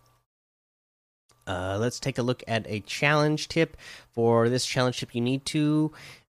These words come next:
deal damage to, uh, a saucer with, uh, piloted by a, an opponent. So you're gonna go looking for any,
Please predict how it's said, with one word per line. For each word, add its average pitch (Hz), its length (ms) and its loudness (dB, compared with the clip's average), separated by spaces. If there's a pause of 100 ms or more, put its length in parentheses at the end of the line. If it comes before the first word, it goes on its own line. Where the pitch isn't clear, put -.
(200)
deal 143 200 0
damage 135 300 2
to, - 260 -8 (180)
uh, 90 460 -4 (160)
a 87 120 -4
saucer 123 460 2
with, 107 340 -2 (200)
uh, 85 420 -8 (480)
piloted 127 380 2
by 110 120 0
a, 98 280 -2 (100)
an 107 140 -4
opponent. 160 440 0 (540)
So 107 220 -2
you're 123 160 0
gonna 131 160 4
go 123 160 2
looking 123 640 0
for 113 340 0
any, 131 600 0